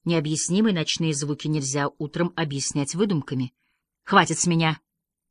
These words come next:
пекинской мании преследования. Здесь, в Хельсингборге, это мне совершенно ни к чему.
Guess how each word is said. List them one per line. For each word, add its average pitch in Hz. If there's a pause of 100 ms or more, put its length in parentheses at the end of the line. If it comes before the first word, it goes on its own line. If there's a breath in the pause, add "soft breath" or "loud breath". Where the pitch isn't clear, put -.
(140)
пекинской 170
мании 156
преследования. 151 (720)
Здесь, 156
в -
Хельсингборге, 220 (1000 soft breath)
это 143
мне 175
совершенно 190
ни 240
к 247
чему. 151